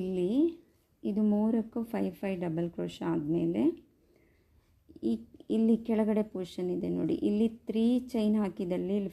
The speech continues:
ಫೈವ್ ಡಬಲ್ ಕ್ರೋಶೆ ಹಾಕಿದ್ವಿ ಅಲ್ವಾ? So ಇದು, ಇದು ಫೈವ್ ಚೈನ್ ಹಾಕಿರೋ ಲಾಸ್ಟ್ ಸ್ಟೆಪ್ ಇದೆಯಲ್ಲ, ಇದಕ್ಕೆ ಡೈರೆಕ್ಟ್ ಇಲ್ಲಿಂದ ನೀಡಲ್ ಮೇಲೆ ಟೂ ಸ್ಟೆಪ್ ಥ್ರೆಡ್ ತೊಗೊಂಡು ಇಲ್ಲಿಂದ ಡೈರೆಕ್ಟ್ ಇಲ್ಲಿಗೆ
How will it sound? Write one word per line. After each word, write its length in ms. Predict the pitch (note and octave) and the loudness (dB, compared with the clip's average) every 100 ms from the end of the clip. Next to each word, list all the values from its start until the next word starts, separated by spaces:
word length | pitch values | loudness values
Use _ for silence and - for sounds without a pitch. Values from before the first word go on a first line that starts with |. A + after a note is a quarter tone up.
| G#3+ | -2
ಫೈವ್ 140 | G#3+ G#3 | 0 0
ಡಬಲ್ 220 | G#3+ F3+ E3+ | -2 -4 -6
ಕ್ರೋಶೆ 220 | F3 - | -8 -8
ಹಾಕಿದ್ವಿ 340 | E3+ - D#3+ D#3+ | -10 -6 -4 -4
ಅಲ್ವಾ? 220 | - A3+ C#4+ - _ _ - | -4 -4 -6 -10 _ _ -8
So 60 | A3 A3 | -4 2
ಇದು, 100 | A3 A3 | 4 2
ಇದು 120 | G3+ - | 0 0
ಫೈವ್ 180 | B3 B3+ B3+ | 2 2 2
ಚೈನ್ 200 | A3 G#3 | 2 2
ಹಾಕಿರೋ 340 | F#3 E3+ E3+ F3 - F#3+ F#3 | 2 0 -4 -6 -6 -4 0
ಲಾಸ್ಟ್ 380 | G#3 G#3+ - - F#3 F3 E3+ | 2 0 -4 -8 -4 -4 -6
ಸ್ಟೆಪ್ 260 | F#3+ F3 E3+ | -6 -4 -4
ಇದೆಯಲ್ಲ, 320 | E3 E3 E3+ C4 E4+ - - _ - _ - | 0 0 2 0 -2 -8 -20 _ -20 _ -2
ಇದಕ್ಕೆ 300 | A3 A3 A#3+ G#3+ | 0 0 0 2
ಡೈರೆಕ್ಟ್ 360 | G3+ G3 G3+ - | 4 2 -2 -4
ಇಲ್ಲಿಂದ 320 | F#3 F3+ F3 A#3 G4+ - _ _ _ _ _ _ _ - | -2 0 0 0 -2 -4 _ _ _ _ _ _ _ -2
ನೀಡಲ್ 340 | G#3+ G#3+ G#3 F#3+ | 2 4 4 2
ಮೇಲೆ 200 | F#3 F#3 F#3+ - - | -2 -2 -6 -10 -8
ಟೂ 100 | G#3 G#3 | -4 -4
ಸ್ಟೆಪ್ 260 | - G3+ - | -4 -6 -4
ಥ್ರೆಡ್ 200 | F3 E3 - | -4 -4 -4
ತೊಗೊಂಡು 400 | F3 F3+ F3+ B3 G#4+ - - _ _ _ _ _ _ _ _ - | -4 -2 -2 -2 -4 -6 -20 _ _ _ _ _ _ _ _ -8
ಇಲ್ಲಿಂದ 460 | F#3+ F3+ F3 E3+ B3 F#4 - - | -4 0 0 0 0 -2 -8 -6
ಡೈರೆಕ್ಟ್ 360 | F3 F3 E3+ - | -4 -4 -4 -6
ಇಲ್ಲಿಗೆ 320 | E3 E3 E3+ | -2 -2 0